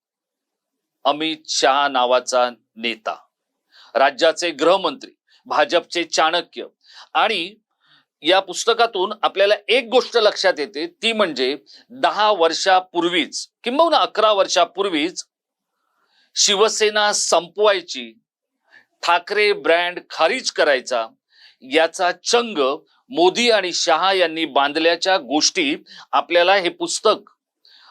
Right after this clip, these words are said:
पावला पावलावर समजवत जात. या पुस्तकाला अनेक लोकांचं सहकार्य लाभलेलं आहे, पण त्यातही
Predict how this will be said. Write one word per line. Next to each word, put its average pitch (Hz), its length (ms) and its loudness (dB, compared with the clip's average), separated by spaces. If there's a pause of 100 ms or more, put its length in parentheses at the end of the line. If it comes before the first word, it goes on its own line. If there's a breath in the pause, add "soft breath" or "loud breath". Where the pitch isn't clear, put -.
(120)
पावला 190 340 4
पावलावर 170 520 2
समजवत 160 580 0
जात. 107 200 -6 (1120 soft breath)
या 190 160 2
पुस्तकाला 220 840 0
अनेक 240 340 -2
लोकांचं 202 480 0
सहकार्य 175 540 2
लाभलेलं 165 440 2
आहे, 190 240 0 (320 loud breath)
पण 190 100 0 (100)
त्यातही 202 520 -2